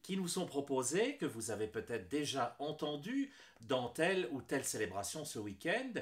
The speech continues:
Tout d'abord, un extrait du livre du prophète Sophonie, qui est lui aussi un petit prophète, comme le prophète Baruch dimanche dernier,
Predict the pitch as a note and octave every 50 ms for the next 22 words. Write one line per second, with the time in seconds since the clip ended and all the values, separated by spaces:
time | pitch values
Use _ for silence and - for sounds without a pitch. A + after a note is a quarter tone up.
0 | - - - - - - _ - D3 C#3 D3+ D3 D3 D#3+ F3 F#3 - C#3+ B2+ B2
1 | B2 A#2+ - - - - - - D3+ D3+ C#3+ B2 A2+ G2+ A2 C3+ D#3 C#3+ A2 G#2+
2 | G#2 F2+ G2+ G2+ - - A#2+ - - - B2 A#2 - - - - - G#3+ G3+ F3
3 | - - E3+ E3 D#3 D#3+ E3+ F3+ G#3 B3 C#4 C#4 - - - - - _ - -
4 | - F3+ F3+ E3 E3 E3 E3 - - D3+ D3+ D#3+ G3+ G#3+ G#3 G3 F#3 - - C#4
5 | B3 G#3 F3 D#3 - _ - B3+ B3 B3+ - A#3+ G#3 - - G#3+ F#3+ - - -
6 | C#4 C#4+ C#4+ - - - - G3 G3 F#3+ G3 G3+ F#3+ E3+ D3+ C#3 - - E3+ D#3+
7 | - E3+ F3 E3+ D3+ E3 D3+ C#3+ - E3+ F#3+ - - D3+ D3+ C#3+ C#3+ C#3 C3+ B2
8 | - C3 A#2+ A#2+ B2 C3+ E3 G3+ A3